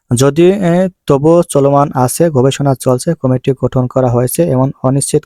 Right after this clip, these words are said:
কথা শিক্ষকরা বহু শুনছে। আর, উম, আরও এই ধরনের কথা বিশ্বাস করে না, তাই কবে বেতন ভাতা বৃদ্ধি করবেন তা সঠিক সময়ে বলবেন, তাহলে সব শিক্ষক খুশি হবেন এবং আপনাকে মন থেকে দোয়া করবেন এবং আপনাকে সারা, সারা জীবন মনে রাখবেন।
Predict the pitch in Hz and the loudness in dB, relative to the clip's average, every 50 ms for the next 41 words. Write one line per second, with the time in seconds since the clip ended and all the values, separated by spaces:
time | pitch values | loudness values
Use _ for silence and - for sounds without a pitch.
0 | _ - 131 - 131 123 - 131 - - 123 - - 139 165 185 180 175 151 131 | _ -6 -4 -2 -2 -4 -6 -8 -14 -14 -8 -4 -2 -2 -2 -2 -4 -6 -4 -2
1 | 127 127 131 127 - - 131 127 - - 190 247 - _ _ - - - _ _ | 0 0 0 0 -2 -2 -4 -2 0 0 0 0 -2 _ _ -20 -20 -20 _ _
2 | _ _ 151 135 127 131 135 147 _ _ _ _ _ _ _ _ _ - 160 151 | _ _ -2 0 0 0 -2 -4 _ _ _ _ _ _ _ _ _ -2 0 0
3 | 156 - - - 143 147 156 165 175 175 - - 160 156 156 143 143 135 139 143 | 0 -2 -2 -2 0 2 2 2 2 2 0 0 2 2 2 2 2 2 2 2
4 | 143 139 - 135 131 - - 139 127 131 - - - 143 127 - - - 131 131 | 0 -2 -2 -4 -2 -2 0 0 0 0 0 0 0 0 0 -2 -2 -2 -2 0
5 | 147 175 185 - - - 120 120 123 127 139 - _ - 139 120 127 127 123 - | 0 0 -2 -2 -2 -2 0 2 2 0 -2 -4 _ -2 0 0 0 0 -2 -2
6 | - 131 - - 131 123 120 120 113 - 131 120 120 123 127 - _ - 151 147 | -4 -4 -2 -2 -2 -2 -2 -2 -2 -2 -4 -2 0 -2 -2 -2 _ -2 -2 -2
7 | - - 147 139 139 147 160 175 185 - _ _ - 127 123 123 123 - - 135 | 0 0 -2 0 0 0 0 -2 -2 -6 _ _ -4 -2 0 0 -2 -2 -2 -2
8 | 123 131 135 - - - 123 131 151 151 131 127 120 120 127 156 180 202 - _ | -2 -2 -4 -4 -4 -2 -2 0 -2 -2 0 0 0 0 0 0 -2 -2 -4 _
9 | - 135 127 123 127 131 - - 127 127 - - - 127 - - 151 - _ - | -4 -2 0 0 0 0 -2 -2 -4 -6 -6 -6 -10 -8 -4 -4 -4 -4 _ -6
10 | 127 - 135 135 135 135 175 220 240 208 139 123 143 160 196 156 123 - 131 139 | -6 -2 0 0 2 2 0 0 -2 -4 -4 -4 -4 -4 -4 -4 -4 -2 -2 -2
11 | 131 - 185 233 - - - - - - _ _ 123 135 151 151 - - 156 - | -2 0 -2 -2 -2 -6 -12 -20 -20 -20 _ _ 0 0 0 0 0 -2 -2 0
12 | 175 147 127 135 131 127 123 - - 131 135 135 - - 135 127 - - 120 117 | -2 -2 0 0 -2 -2 -2 -2 -2 -2 -2 -2 -2 -2 -4 -4 -2 -2 -4 -2
13 | - 135 131 131 - 175 - - 135 143 135 135 139 143 147 139 - - - 120 | -2 -4 -4 -2 -4 -4 -4 -4 -4 -2 0 0 0 0 0 -2 -4 -2 -2 0
14 | 123 123 123 139 143 175 202 190 143 131 127 123 120 120 120 131 123 113 | 0 0 0 0 2 2 0 0 0 0 2 2 0 0 0 -2 -4 -4